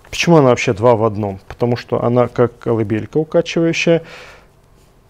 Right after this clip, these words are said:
с электронным, э, приводом. И можно, соответственно, у нас использовать ее отдельно как переноска. Взяли с собой на кухню, например. Можно поставить «качать».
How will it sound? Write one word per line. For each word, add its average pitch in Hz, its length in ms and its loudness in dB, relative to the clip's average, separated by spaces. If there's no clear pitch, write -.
с - 160 -4
электронным, 139 640 2
э, 131 260 4
приводом. 123 600 4
И 196 320 0
можно, 139 400 0
соответственно, 127 680 -2
у 120 80 -6
нас 131 240 -4
использовать 120 560 -2
ее 127 220 2
отдельно 123 420 0
как 131 260 -2
переноска. 123 540 -2
Взяли 117 300 -2
с - 60 -12
собой 135 240 -4
на 107 100 -4
кухню, 113 420 -10
например. 107 540 -8
Можно 143 280 2
поставить 139 560 4
«качать». 113 640 -2